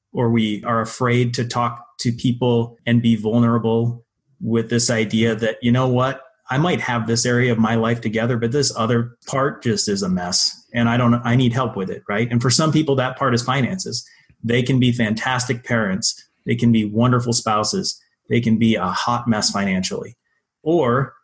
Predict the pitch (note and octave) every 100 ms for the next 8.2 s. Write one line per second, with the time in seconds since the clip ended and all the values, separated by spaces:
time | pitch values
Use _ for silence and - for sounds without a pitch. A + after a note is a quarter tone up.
0 | _ - A2+ C3 C3 B2+ A#2 B2 B2 B2
1 | A#2+ B2 A2+ G#2+ G2+ A2+ - - C3 C3
2 | A#2+ B2+ A#2 B2 C3+ - B2+ B2 B2+ A#2
3 | A#2+ B2+ B2 - B2 C3 A2+ A2+ B2 B2
4 | A#2 B2 A#2+ B2+ B2 A#2 A2 A2 - B2
5 | B2 A#2 A#2 A2 - A2 G#2 A2+ B2+ B2
6 | A#2 A#2 A#2+ A#2 A2+ A#2 B2 C3 - _
7 | _ - B2 C3 A#2+ C3+ - C#3 E3 C3+
8 | A2+